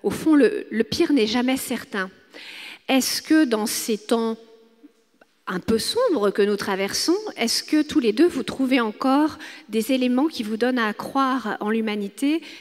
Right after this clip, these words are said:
Et je pense en particulier à vous, Kamel, euh, et à l'exemple de la révolution algérienne qui est arrivée un peu contre toute attente. Est-ce que ça vous permet de retrouver finalement une forme de foi ou de croyance en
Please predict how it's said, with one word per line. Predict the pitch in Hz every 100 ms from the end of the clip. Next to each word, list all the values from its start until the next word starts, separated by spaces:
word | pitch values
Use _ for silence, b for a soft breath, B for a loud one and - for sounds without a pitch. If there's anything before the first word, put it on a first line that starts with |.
| -
Et | 196
je | -
pense | - 226
en | 240
particulier | 226 - - 226 240
à | 214
vous, | 220
Kamel, | 240 214 214 233 240 233
euh, | 196 190 190
et | 190
à | 190
l'exemple | 202 240 247
de | 208
la |
révolution | 196 202 214 214 -
algérienne | 208 202 202 214 220 214 202
qui | -
est | 185
arrivée | 185 180 196
un | 208
peu | 185
contre | 220 190 185 202
toute | - 240
attente. | 220 202 233 311 208 175 B B B -
Est-ce | 214 - -
que | 285 285
ça | 285 220
vous | 214
permet | 214 214 247 247
de | 196
retrouver | 254 262 - 240 226 254 294 B B
finalement | - 233 208 214 262
une | 254 233
forme | - 269 269
de | 226
foi | - - 247 226 320 B -
ou | 240
de | 208
croyance | 214 - 233 233 247 294 - - - -
en | 214 208 208 202